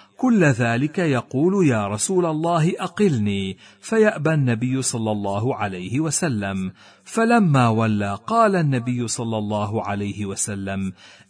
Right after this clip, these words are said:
"إن المدينة كالكير، تنفي خبثها وتنصع طيبها".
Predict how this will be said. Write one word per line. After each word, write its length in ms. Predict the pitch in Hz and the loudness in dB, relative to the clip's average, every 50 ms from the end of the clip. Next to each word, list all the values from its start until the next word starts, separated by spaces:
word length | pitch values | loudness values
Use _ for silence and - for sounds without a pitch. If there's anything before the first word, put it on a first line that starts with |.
| - | -4
"إن 220 | 120 110 101 101 139 | -4 -2 -2 0 0
المدينة 680 | 190 233 233 220 220 196 - 214 214 208 185 180 175 | 0 0 2 2 2 2 2 0 2 2 2 0 0
كالكير، 920 | 175 196 185 185 - 226 220 185 - - 127 117 107 104 101 101 95 92 - - _ _ _ _ _ | 0 -2 -4 -2 -2 -2 -2 -2 -4 -4 -2 0 0 0 -2 -4 -6 -10 -14 -20 _ _ _ _ _
تنفي 500 | - 220 220 196 165 - - 143 135 127 | 0 2 4 4 2 2 2 2 2 2
خبثها 800 | 120 - - 123 117 110 110 107 - - 107 101 98 107 101 101 | 0 -2 -4 -4 -2 -2 -4 -6 -6 -8 -8 -6 -4 -6 -4 -4
وتنصع 840 | 98 98 117 131 127 - 120 107 104 101 - - 135 131 127 160 180 | -4 -4 -4 -4 -4 -4 -2 -2 -2 -2 -2 -4 -4 -2 -2 -2 -4
طيبها". 1040 | 175 - 202 165 123 95 95 92 - 98 95 95 95 95 95 92 90 - - - | -2 0 0 0 0 0 -4 -8 -8 -8 -8 -8 -8 -8 -10 -12 -14 -18 -20 -20